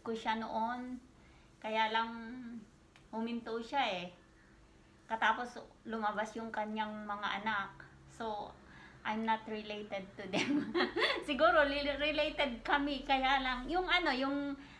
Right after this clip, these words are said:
sa viral scandal, uh, ano, disclaimer,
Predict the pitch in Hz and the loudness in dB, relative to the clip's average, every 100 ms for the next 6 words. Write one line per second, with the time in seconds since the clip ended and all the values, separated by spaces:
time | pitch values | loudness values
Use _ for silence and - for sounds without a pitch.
0 | - - 254 240 233 233 233 233 233 233 | -8 2 4 6 6 6 4 4 2 -4
1 | - 226 214 214 196 190 202 214 240 254 | 0 2 4 4 4 4 0 -4 -6 -10
2 | - - - - - - - - - 185 | -18 -20 -20 -20 -20 -20 -20 -12 -4 0
3 | 175 170 160 - 196 - - - - - | 0 0 -2 -8 -16 -20 -20 -20 -20 -20
4 | - - - 202 196 185 175 185 185 - | -20 -18 -8 -6 -2 -2 -2 -6 -12 -20
5 | - - - - - - - - - - | -20 -20 -20 -20 -20 -20 -20 -20 -20 -20
6 | - 196 - 233 208 208 190 196 233 | -14 -12 -6 -4 -4 -2 0 0 -2